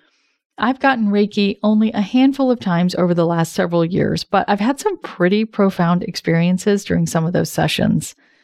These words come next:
Once I went into a dream state where I was hanging out with my grandmother, who passed away in nineteen eighty-nine. We did some crafts together, and she told me that my dad should have that brown spot on his forehead checked out.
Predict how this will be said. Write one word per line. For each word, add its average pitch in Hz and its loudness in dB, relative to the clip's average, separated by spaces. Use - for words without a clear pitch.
Once 220 0
I 202 2
went 190 0
into 185 0
a 170 4
dream 180 0
state 165 -2
where 165 2
I 165 0
was 196 2
hanging 190 0
out 165 0
with 170 -2
my 165 -2
grandmother, 170 -2
who 196 2
passed 180 -4
away 170 0
in 170 0
nineteen 170 0
eighty-nine. 165 0
We 214 2
did 220 0
some 185 -8
crafts 240 -2
together, 208 2
and 175 0
she 180 -2
told 170 -2
me 165 0
that 156 -2
my 180 0
dad 262 0
should 233 0
have 196 0
that 196 0
brown 190 0
spot - -2
on 175 0
his - -8
forehead 180 0
checked - -6
out. - -2